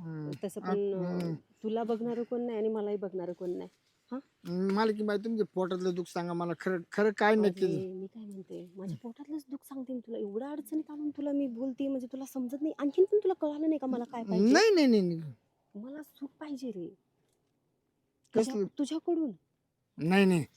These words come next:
Speaker 1: मालकीन
Speaker 2: हम्म.
Speaker 1: बाई, हे शक्य नाही होणार, माकू शक्य
Speaker 2: ऐक
Speaker 1: नाही,
Speaker 2: ना, शिरपत.
Speaker 1: शक्य नाही होणार. मी
Speaker 2: शिरपत,
Speaker 1: इम-, इम-,
Speaker 2: आवाज, आवाज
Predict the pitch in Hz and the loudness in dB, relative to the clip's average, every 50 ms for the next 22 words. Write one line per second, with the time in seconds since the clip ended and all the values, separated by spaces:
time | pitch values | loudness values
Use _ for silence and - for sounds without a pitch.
0 | _ _ _ - 175 180 214 220 208 220 226 208 202 208 220 233 233 226 - 262 | _ _ _ 0 6 8 10 10 10 10 8 8 12 12 12 12 12 12 10 8
1 | 240 - - 240 240 240 233 226 220 208 208 196 208 220 233 214 226 208 - 220 | 8 10 10 10 12 12 12 12 12 12 12 12 12 10 10 10 8 10 10 10
2 | 208 226 220 208 202 180 - - - - - - 226 202 247 220 - - 240 233 | 12 12 10 10 10 8 6 2 -6 -18 -12 -2 10 12 12 12 12 12 12 12
3 | 240 247 240 233 220 220 208 180 147 - _ _ - - 208 240 269 269 269 269 | 12 12 12 12 12 12 12 10 8 4 _ _ 6 10 12 12 12 12 12 12
4 | 262 262 269 269 269 - - 220 240 254 269 285 - 311 - - - 294 311 330 | 12 12 12 12 8 6 8 10 12 12 12 12 10 8 4 -2 -2 0 0 0
5 | 349 | 0